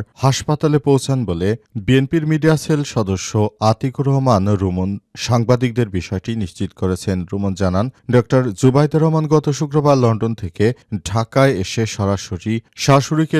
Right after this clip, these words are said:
দেখতে হাসপাতালে যান। এরপর থেকেই তিনি সবার বাড়ি ও হাসপাতালে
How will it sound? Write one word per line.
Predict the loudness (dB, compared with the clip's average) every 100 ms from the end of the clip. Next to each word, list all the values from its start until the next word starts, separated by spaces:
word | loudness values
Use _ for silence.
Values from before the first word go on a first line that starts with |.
| 0
দেখতে | -2 _ -2 0
হাসপাতালে | -4 -6 -8 -4 -2 -2
যান। | 0 0 -2 _
এরপর | -6 -2 -4 -4 -8
থেকেই | -6 -6 -4
তিনি | -4 -4 -6 -10
সবার | -6 0 4 6 4 -2 _ -2
বাড়ি | 4 4 4 0 -2 -2
ও | -2 -2 0
হাসপাতালে | -2 -2 -4 -2 -4 -2